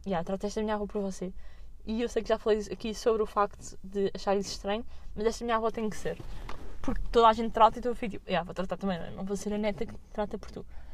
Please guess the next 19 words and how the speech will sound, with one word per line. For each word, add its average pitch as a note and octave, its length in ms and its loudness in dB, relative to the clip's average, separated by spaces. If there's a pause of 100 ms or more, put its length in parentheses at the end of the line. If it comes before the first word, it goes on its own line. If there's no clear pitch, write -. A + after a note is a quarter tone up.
(260)
Ahm, C4+ 680 0 (1000)
"Vó, G#3+ 180 2
porquê - 160 -4
é - 20 -8
que - 60 -6
tem D#4+ 80 -6
uma C#4 120 -4
tenda F#3 340 -2 (600)
aberta?" G3 460 -2
"Ah, E4+ 120 0
estou E4+ 200 0
a D#4+ 40 2
ver E4+ 120 0
se - 80 -6
funciona, B3+ 460 -2
se - 80 -6
não A3+ 80 -2
está A#3+ 140 4
rota." F#3 460 2